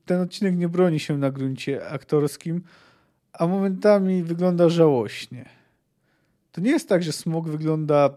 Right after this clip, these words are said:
słabo dopiero teraz. On wyglądał żałośnie już w chwili premiery.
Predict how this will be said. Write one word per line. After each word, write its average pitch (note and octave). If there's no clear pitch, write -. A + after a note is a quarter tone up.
słabo C#3+
dopiero C#3
teraz. A#2
On D#3+
wyglądał G#3+
żałośnie F#3
już F3+
w -
chwili F#3+
premiery. F#3+